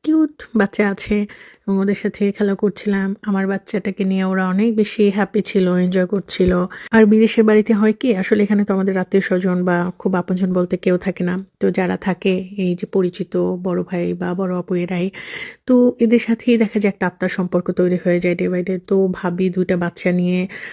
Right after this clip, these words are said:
আসলে এখানে তো কোনো হেল্পিং হ্যান্ড থাকে না, তারপরেও সে অনেক কিছু আয়োজন করেছিল এবং সবগুলো অনেক বেশি মজার ছিল। আর এই যে এটা দেখছেন, এটা হচ্ছে ভাইয়াদের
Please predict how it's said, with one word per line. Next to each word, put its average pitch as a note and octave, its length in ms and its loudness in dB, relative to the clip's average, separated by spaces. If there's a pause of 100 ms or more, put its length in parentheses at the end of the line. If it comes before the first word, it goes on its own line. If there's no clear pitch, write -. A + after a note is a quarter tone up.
(160)
আসলে F#3+ 260 -2
এখানে F#3+ 200 0
তো G3 100 0
কোনো G3 240 2
হেল্পিং F3+ 380 2
হ্যান্ড G3 200 0
থাকে F3 200 -4
না, F3 120 -2
তারপরেও F3+ 380 -4
সে - 140 -4
অনেক F#3+ 400 -4
কিছু F#3 240 -2
আয়োজন F3 260 -2
করেছিল F3 440 -2
এবং F3 200 -2
সবগুলো G3 480 0
অনেক F#3 340 0
বেশি G3+ 240 -2
মজার F3+ 340 2
ছিল। F#3+ 260 -2 (520)
আর F3+ 300 -4
এই A3 120 2
যে G#3 140 2
এটা G3+ 160 0
দেখছেন, G3 320 -2
এটা F3+ 180 -4
হচ্ছে F3 300 -4
ভাইয়াদের F3+ 520 -4